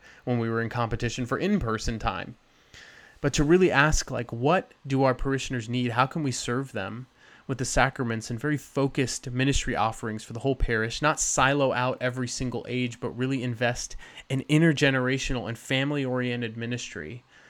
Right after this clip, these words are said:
that is not happening during dinner time, you know, on the most busiest scheduled time during the week, you know, when kids have all this school and extracurriculars and stuff, but really maybe it's focused on the Sunday experience.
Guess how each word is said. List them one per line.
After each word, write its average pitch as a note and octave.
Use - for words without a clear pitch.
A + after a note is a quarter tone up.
that C#3
is B2
not C#3
happening B2+
during B2
dinner B2+
time, G2+
you A#2+
know, A#2
on A#2+
the A#2+
most A#2+
busiest B2+
scheduled A#2
time B2
during A#2+
the A#2
week, C#3+
you A2+
know, A2
when A#2
kids C3
have B2
all B2
this B2
school C3
and A#2+
extracurriculars B2
and A2
stuff, -
but A#2+
really C#3+
maybe C#3+
it's B2+
focused C#3
on B2+
the B2
Sunday C3
experience. B2+